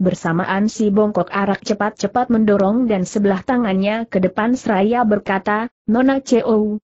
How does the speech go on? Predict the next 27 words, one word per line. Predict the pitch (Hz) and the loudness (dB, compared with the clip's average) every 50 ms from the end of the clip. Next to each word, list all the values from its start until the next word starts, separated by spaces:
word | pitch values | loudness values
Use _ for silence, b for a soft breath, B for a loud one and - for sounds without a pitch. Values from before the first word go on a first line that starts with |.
| _ _ | _ _
dia | 190 190 208 208 220 262 | -2 0 0 0 0 -2
tidak | 269 - 240 208 185 165 - 160 165 160 | -2 -2 -2 0 0 0 -2 -2 -6 -6
akan | - 180 180 180 185 | -4 -4 -4 -2 -2
palsu." | 185 190 208 214 214 - 247 233 233 240 240 - _ _ _ _ | 0 0 0 -2 -4 -2 0 0 0 0 -2 -6 _ _ _ _
Chou | - 247 233 240 247 - - 220 220 214 | 0 2 4 4 4 2 2 0 2 2
Ing | 233 226 - | 0 0 0
Ing | 185 180 175 | 0 -2 -4
segera | - - 240 214 208 202 202 185 180 180 | -2 -2 0 2 2 2 2 2 2 2
menarik | 180 180 185 196 196 202 226 277 277 | 0 0 0 0 0 0 0 -2 -2
kembali | - - 190 190 196 196 196 208 220 240 | 0 0 0 2 2 2 2 0 0 0
pukulannya, | 247 - 208 - 202 196 180 165 165 170 180 190 220 247 254 - _ _ _ | -2 -2 -2 0 0 2 2 2 0 0 0 -2 -2 -4 -6 -8 _ _ _
sekaligus | - - 196 - 240 214 202 190 185 180 180 190 214 233 - - | -10 -10 -6 -4 -2 0 0 0 0 -2 0 -2 -2 -2 0 0
mundur | 190 208 220 220 240 247 254 262 | 0 2 4 4 4 4 4 2
dua | 240 208 208 196 185 170 165 | 2 2 2 2 2 2 2
langkah, | 175 190 214 214 214 214 262 254 254 254 - - _ _ _ 185 | 0 0 0 -2 -2 -2 -2 -2 -2 -4 -6 -16 _ _ _ 0
namun | 185 180 180 180 196 226 | 2 2 2 2 2 0
sepasang | 214 - 208 - 220 220 - - 208 214 240 247 240 | 0 -2 -2 -2 -2 -2 -2 -2 -2 -2 -2 -2 -2
matanya | 220 208 - 185 185 185 190 208 226 | -4 -2 -2 -2 -2 0 0 0 0
masih | 226 214 220 - - 285 277 | 0 0 0 0 2 0 0
tetap | 277 214 202 - - 240 240 233 - | 0 -2 -4 -2 -2 -2 -2 0 0
menyorot | 220 208 202 190 180 180 180 190 185 185 _ 190 | 0 2 2 2 2 2 2 0 -2 -2 _ 0
dingin. | 185 202 202 202 180 156 147 143 143 - - _ _ _ _ _ _ | 2 4 4 4 4 2 0 -2 -4 -8 -12 _ _ _ _ _ _
Justru | 185 180 208 220 208 - - - 247 269 - | -2 0 2 2 0 -2 -2 0 0 2 2
itu | 226 226 - - 294 285 277 | 0 -4 -2 2 2 4 4
membuat | 269 220 196 190 208 220 233 233 - | 4 4 2 2 2 2 0 0 -4
Ciok | - - 208 196 185 190 202 | -6 -2 0 0 0 0 0
Giok | 196 214 220 214 220 214 - | 2 2 4 4 2 -2 -4